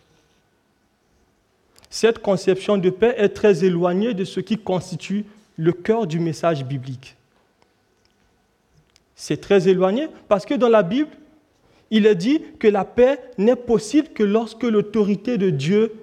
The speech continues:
est reconnue. L'homme ne peut pas connaître la vraie paix.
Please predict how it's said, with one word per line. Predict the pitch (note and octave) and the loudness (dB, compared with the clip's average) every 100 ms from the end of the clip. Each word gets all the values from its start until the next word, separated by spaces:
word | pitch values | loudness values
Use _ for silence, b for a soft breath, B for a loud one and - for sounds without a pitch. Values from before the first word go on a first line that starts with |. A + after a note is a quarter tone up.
| - _ | -20 _
est | F3+ | -4
reconnue. | D3+ E3 F3 D3 D3 C#3+ - _ _ _ _ _ _ _ _ _ _ _ _ _ _ _ b b b b b - | -2 -2 -2 -2 -6 -10 -20 _ _ _ _ _ _ _ _ _ _ _ _ _ _ _ b b b b b 0
L'homme | F#3+ A3+ G#3+ | 4 4 4
ne | |
peut | G3 G#3+ C#4 | 2 2 0
pas | C4+ - F#3+ | -2 -6 -8
connaître | - F3 E3+ F3+ E3 | -2 0 0 -4 -4
la | D3 | -6
vraie | B2 C3+ E3+ | -6 -4 -4
paix. | E3+ D#3+ C#3+ | -2 -4 -4